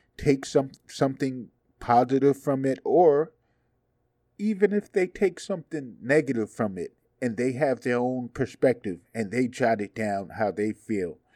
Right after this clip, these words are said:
at least it's a conversation going, you know? So billions of likes and follows, eh, that shit's just not me. I don't really give a shit.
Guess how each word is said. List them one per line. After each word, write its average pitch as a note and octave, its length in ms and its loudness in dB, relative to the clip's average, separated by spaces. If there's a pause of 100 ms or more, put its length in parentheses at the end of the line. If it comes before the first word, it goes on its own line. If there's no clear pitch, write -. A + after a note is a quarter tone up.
(800)
at B2 140 -4
least F3+ 240 -6
it's D#3 160 -8
a B2+ 40 -6
conversation A#2+ 800 -6
going, F2+ 380 -6
you F2+ 120 -12
know? G2 180 -6
So F2 320 -8 (600)
billions C3+ 580 2
of G2 160 -2
likes A2 400 -2
and E2+ 160 -12
follows, G#2+ 600 0
eh, D2+ 240 -4
that C3+ 180 -6
shit's - 320 -10
just G2+ 240 -6
not F#2 220 -4
me. F#2+ 260 -6
I F2+ 120 -4
don't F#2+ 200 -8 (160)
really F#2+ 220 -6
give G2+ 240 -6
a D#2 40 -20
shit. - 320 -14